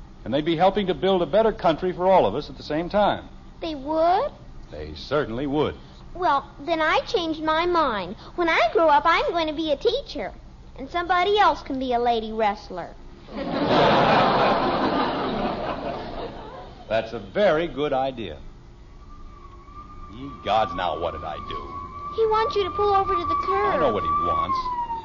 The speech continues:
Speaker 1: I wasn't going too fast, was I?
Speaker 2: I don't know.
Speaker 1: I was going twenty-five miles an hour. Remember that.
Speaker 2: All right, Daddy.
Speaker 1: And the light was green, wasn't it?
Speaker 2: Yes, Daddy.
Speaker 1: It certainly was.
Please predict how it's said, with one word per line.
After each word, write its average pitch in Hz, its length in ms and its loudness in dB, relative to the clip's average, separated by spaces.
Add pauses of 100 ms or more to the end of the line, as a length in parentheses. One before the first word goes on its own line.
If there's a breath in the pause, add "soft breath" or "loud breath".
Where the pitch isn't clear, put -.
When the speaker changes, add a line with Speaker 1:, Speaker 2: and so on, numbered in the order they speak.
(220)
Speaker 1:
I - 40 -6
wasn't 165 220 -2
going 131 140 0
too 107 160 -2
fast, - 280 0
was 679 140 -2
I? 640 100 2
Speaker 2:
I 622 360 2
don't 605 120 4
know. 330 460 4 (180)
Speaker 1:
I - 60 -4
was - 100 -2
going 139 220 2
twenty-five 165 480 2
miles 139 280 0
an 143 100 0
hour. 92 200 0
Remember 123 380 2
that. 85 260 -6
Speaker 2:
All 349 200 6
right, 587 320 2
Daddy. 285 340 -2
Speaker 1:
And 294 80 -2
the 98 60 0
light 131 240 2
was 123 140 -2
green, 139 500 2
wasn't 131 300 2
it? - 340 -2
Speaker 2:
Yes, 403 280 2
Daddy. 302 500 2
Speaker 1:
It 392 40 -6
certainly - 240 -2
was. 78 340 -2